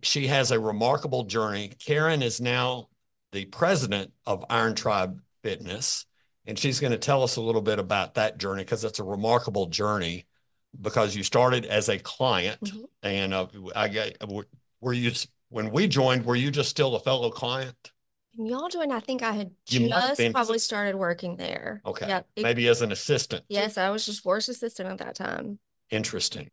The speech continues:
Speaker 1: Karen, we just love you and adore you and
Speaker 2: Mm-hmm.
Speaker 1: have enjoyed our friendship for a long time.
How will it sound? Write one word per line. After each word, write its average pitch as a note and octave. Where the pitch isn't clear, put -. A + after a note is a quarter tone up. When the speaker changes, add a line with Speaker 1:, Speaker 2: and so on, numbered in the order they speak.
Speaker 1:
Karen, F3+
we C#3
just B2+
love A#2+
you A#2+
and G2+
adore G#2+
you A2+
and G2
Speaker 2:
Mm-hmm. F#2+
Speaker 1:
have F2+
enjoyed G#2+
our G#2
friendship G#2+
for -
a F2+
long G#2
time. G#2+